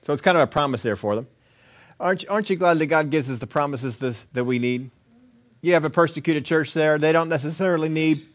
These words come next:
promises of, <clears throat> even though they're good promises, they don't necessarily need promises of, of healing at this point. They don't need promises of prosperity, how, uh, God wants to bring them into blessings and abundance and things like that. They, they're facing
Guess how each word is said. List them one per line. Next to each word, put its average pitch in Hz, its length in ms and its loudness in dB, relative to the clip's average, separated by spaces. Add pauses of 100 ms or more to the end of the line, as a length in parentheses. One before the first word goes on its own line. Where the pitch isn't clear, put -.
promises 160 640 0
of, 143 240 2 (300)
<clears throat> - 220 -16 (240)
even 208 200 4
though 170 120 8
they're 151 120 6
good 160 180 2
promises, 135 520 -2 (1300)
they 190 100 0
don't 170 100 4
necessarily 151 480 2
need 151 200 -2
promises 143 440 0
of, 120 220 -2
of 113 160 0
healing 127 340 -2
at 98 100 -6
this 98 140 -8
point. 92 260 -10 (840)
They 156 120 4
don't 165 140 2
need 156 160 0
promises 156 500 0
of 139 240 2
prosperity, 135 720 0 (1040)
how, 123 180 -2
uh, 113 340 2
God 127 260 4
wants 123 140 -2
to 127 60 -8
bring 135 160 0
them 131 80 0
into 123 140 -2
blessings 104 560 0
and 104 100 -8
abundance 110 420 -4
and 104 100 -10
things 107 140 -6
like 104 140 -6
that. 101 180 -4 (260)
They, 143 220 -2 (220)
they're 165 120 6
facing 127 500 0